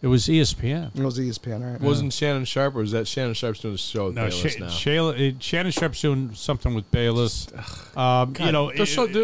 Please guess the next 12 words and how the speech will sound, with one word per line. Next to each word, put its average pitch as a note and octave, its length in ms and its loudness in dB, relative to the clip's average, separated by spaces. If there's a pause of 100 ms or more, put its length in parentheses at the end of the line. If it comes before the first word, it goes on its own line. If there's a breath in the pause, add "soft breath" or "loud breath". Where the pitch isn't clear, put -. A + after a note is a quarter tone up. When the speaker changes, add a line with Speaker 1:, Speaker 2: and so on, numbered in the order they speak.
Speaker 3:
it's - 80 -6
unwatchable. G#3 640 -4 (1200)
Speaker 1:
I F#3+ 120 -2
can't G#2+ 380 -4
stand F2 280 -8
Speaker 3:
Who B3+ 100 0
Speaker 1:
him. - 80 -2
Speaker 3:
watches F3 480 -2
Speaker 1:
I D3 60 0
Speaker 3:
this - 140 -4
Speaker 1:
can't A#2+ 240 0
Speaker 3:
stuff? - 120 -6